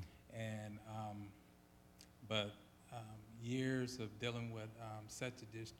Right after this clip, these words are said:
addiction, um, it started, it was something that I had got delivered from and then fell back into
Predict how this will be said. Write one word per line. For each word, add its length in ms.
addiction, 680
um, 460
it 160
started, 680
it 60
was 160
something 360
that 100
I 20
had 220
got 160
delivered 340
from 360
and 80
then 180
fell 140
back 360
into 460